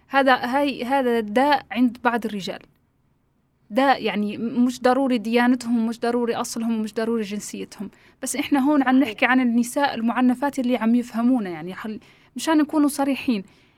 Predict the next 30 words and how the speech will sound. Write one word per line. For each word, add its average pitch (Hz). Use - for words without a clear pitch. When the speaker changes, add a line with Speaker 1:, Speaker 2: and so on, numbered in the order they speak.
Speaker 1:
أنت 339
ما 320
في 311
شي 320
عم 262
يطرك 247
إنك 254
ترضي 254
لهالشي 214
لحالك، 208
وأنت 302
هون 294
بسويسرا 233
ما 247
في 269
شي 262
بيطرك 226
إنه 233
أنت 240
ترضي 233
بهالشي 208
لنفسك. 214
ما 285
في 320
حدا 277
بيقلك 285
إنه 277
اطلعي 269
من 269
بيتك 277